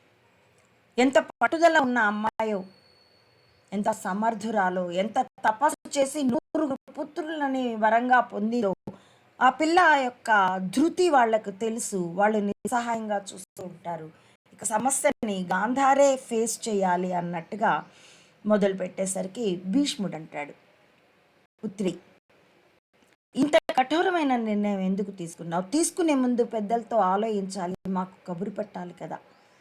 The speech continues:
అంటూ అడుగుతుంది, అడుగుతాడు. అడిగితే ఆమె ఎంతో, చాలా చక్కగా, "నేను నా భర్త మనోభావాల్ని అర్థం చేసుకోవాలనుకుంటున్నాను.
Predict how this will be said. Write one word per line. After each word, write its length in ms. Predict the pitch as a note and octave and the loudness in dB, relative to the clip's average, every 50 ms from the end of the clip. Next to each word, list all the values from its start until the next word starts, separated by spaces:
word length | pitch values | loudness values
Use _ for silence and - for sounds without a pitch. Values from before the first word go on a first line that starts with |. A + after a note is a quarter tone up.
| _ _ _ _ _ _ - | _ _ _ _ _ _ -4
అంటూ 200 | C4+ - D4+ C#4 A3+ G3 F#3+ G3+ G#3 G3+ G3+ - _ _ _ _ _ _ _ _ - | -2 0 2 2 4 4 4 4 2 0 -4 -8 _ _ _ _ _ _ _ _ 0
అడుగుతుంది, 520 | - A3+ G#3 F#3 E3 - C#3+ C#3+ C#3 - - _ _ _ _ _ _ _ _ - | 0 2 2 0 -2 -4 -10 -14 -14 -14 -16 _ _ _ _ _ _ _ _ 2
అడుగుతాడు. 480 | A#3 A3 A3+ G#3 G3 D#3+ C#3 C#3+ - - - - - | 4 4 4 2 -2 -4 -6 -8 -8 -16 -14 -8 -6
అడిగితే 500 | F#3+ G3+ G#3 - - A#3+ - A#3+ A3+ G3 F#3 F3+ - - | -4 -4 -4 -6 -8 -10 -8 -6 -6 -6 -6 -8 -8 -10
ఆమె 160 | F3+ F#3+ G3+ E3+ | -10 -10 -8 -10
ఎంతో, 460 | E3 F3+ G#3 G3+ - _ - D4 C#4+ D4 C#4+ C4+ A3 F#3+ - _ _ _ _ _ _ _ _ _ - | -10 -12 -12 -14 -12 _ 0 2 4 4 4 2 0 -2 -8 _ _ _ _ _ _ _ _ _ -6
చాలా 360 | A#3 G3+ F#3+ A3+ B3+ C#4 C4+ A3+ E3+ - - _ _ _ _ - | -2 0 0 2 2 2 2 2 0 -4 -8 _ _ _ _ -6
చక్కగా, 520 | - C4 B3+ - - C#4+ C#4 A#3+ A#3+ G3+ E3+ C#3+ - - _ _ _ _ _ _ _ _ _ _ _ _ _ _ _ _ _ _ _ _ _ _ _ _ _ _ _ _ _ _ _ _ - | -6 -6 -6 -6 -8 -8 -2 0 2 2 2 0 -4 -10 _ _ _ _ _ _ _ _ _ _ _ _ _ _ _ _ _ _ _ _ _ _ _ _ _ _ _ _ _ _ _ _ -2
"నేను 300 | A3+ A#3+ C4 C4+ C4+ B3+ A#3 A3 A3+ A#3 - - - - _ - | 2 4 4 4 4 4 2 2 0 -4 -6 -10 -18 -18 _ -6
నా 140 | G#3+ A3 A3 G#3+ - - A#3 A3 | -2 0 0 0 0 -2 -2 -4
భర్త 400 | G#3+ F#3+ F#3 - A3 - _ - C#4+ C#4 C4+ A#3 A3+ - - _ _ _ _ _ - | -4 -4 -8 -12 -14 -8 _ 2 4 4 4 4 2 -2 -8 _ _ _ _ _ -6
మనోభావాల్ని 840 | G3 G#3 A#3+ C4+ D#4+ F4 F4 C4+ C4 B3 A3 G#3+ G3+ G3 F#3+ G3 F#3+ | -2 0 2 4 6 4 4 2 0 -2 0 0 -2 -2 -2 -4 -4
అర్థం 340 | E3+ D#3+ E3 - - G3 F#3+ | -4 -4 -6 -8 -8 -10 -10
చేసుకోవాలనుకుంటున్నాను. 1200 | F#3+ F#3+ F3 E3 - - - - E3 E3 E3 D#3+ D#3+ D#3 D#3 D#3 - - _ - D3 C#3 C3+ C3+ | -10 -10 -10 -10 -10 -10 -10 -12 -12 -10 -10 -12 -12 -14 -16 -18 -20 -20 _ -18 -16 -16 -16 -16